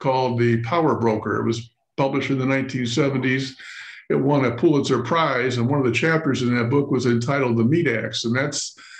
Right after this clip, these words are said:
was a description an engineer used of how they built the Cross Bronx Freeway through a heavily built up section of the Bronx. And here's a picture of that.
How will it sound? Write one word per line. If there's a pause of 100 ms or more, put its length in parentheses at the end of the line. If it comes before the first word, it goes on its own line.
(140)
was
a
description
an
engineer
used
of
how
they
built
the
Cross
Bronx
Freeway (480)
through
a
heavily
built
up
section
of
the
Bronx.
And
here's
a
picture
of
that.